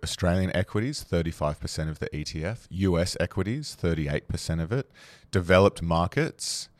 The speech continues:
and that's twenty percent, and then emerging markets at six percent. So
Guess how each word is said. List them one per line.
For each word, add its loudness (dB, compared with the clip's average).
and -4
that's -4
twenty -2
percent, -6
and -2
then 0
emerging 0
markets -10
at -10
six -12
percent. -12
So 2